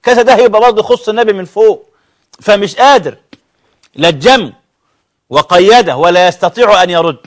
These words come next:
حتى جلس مع أبي بكر الصديق فخلص له نسبه. وأبو بكر الصديق كان باقعة في النسب،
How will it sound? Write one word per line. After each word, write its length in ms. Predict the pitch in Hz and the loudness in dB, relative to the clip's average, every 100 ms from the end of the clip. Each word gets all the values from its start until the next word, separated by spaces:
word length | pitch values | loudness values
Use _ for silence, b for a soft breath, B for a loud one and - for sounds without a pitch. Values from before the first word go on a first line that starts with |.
| _ _ _ _ _ _ _ | _ _ _ _ _ _ _
حتى 380 | - 262 262 202 | -2 -2 0 -2
جلس 320 | 190 240 202 | 0 0 0
مع 300 | 180 170 160 | -2 -4 -6
أبي 220 | 160 151 208 | -6 -6 -6
بكر 200 | 180 156 | -6 -14
الصديق 440 | - 156 156 208 | -14 -14 -10 -8
فخلص 760 | - 156 - 247 220 190 175 | -6 -6 -2 -2 0 -2 -2
له 440 | 180 214 202 226 220 _ _ _ _ - | -2 -2 -2 -6 -14 _ _ _ _ -6
نسبه. 480 | 190 202 156 117 104 - _ _ _ _ _ - | -2 -2 -2 -8 -12 -20 _ _ _ _ _ -10
وأبو 240 | 123 143 | -6 -2
بكر 160 | 190 175 | -2 -4
الصديق 560 | 151 151 143 220 - | -10 -10 -4 -4 -4
كان 280 | - 226 208 | -2 0 0
باقعة 760 | 151 170 156 - 269 214 - 165 | -2 -2 -2 0 2 2 -2 -8
في 120 | 175 | -8
النسب، 380 | 170 190 - | -6 -6 -6